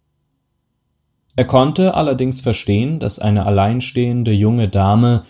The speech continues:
die keine Verpflichtungen hatte und ein jährliches Einkommen von dreitausend Pfund bezog, sich irgendwie nützlich machen wollte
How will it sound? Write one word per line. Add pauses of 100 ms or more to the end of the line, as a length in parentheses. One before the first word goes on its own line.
(180)
die
keine
Verpflichtungen
hatte
und
ein
jährliches
Einkommen
von
dreitausend
Pfund
bezog, (240)
sich
irgendwie
nützlich
machen
wollte